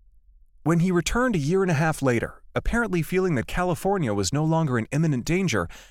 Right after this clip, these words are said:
my mom took him back. Why? My mom says it was because it was nineteen seventy and you just didn't have a kid without being married.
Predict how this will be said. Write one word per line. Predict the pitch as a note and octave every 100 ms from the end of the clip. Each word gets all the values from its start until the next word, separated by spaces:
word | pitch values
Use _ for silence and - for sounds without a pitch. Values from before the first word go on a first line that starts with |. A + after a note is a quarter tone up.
| - -
my | C3
mom | D3 F3+
took | A#2+ B2
him | A2+
back. | G2 F#2+ - - - - - - - -
Why? | G2+ C3+ D#3 - _ - - - - -
My | C#3+
mom | G#3+ B3
says | - C#3+
it | C3+
was | B2
because | A#2 - F#3 E3+
it | C3
was | A#2+
nineteen | C#3+ D#3 - C#3
seventy | - C#3 A2 - - -
and | A2+ A#2+
you |
just | A#2 F3+ F#3
didn't | E3+
have | C#3+ C3
a | A#2+
kid | - F#3+
without | G#2+ B2 A2
being | B2+ G#2+ G#2+
married. | G#2 D#2 -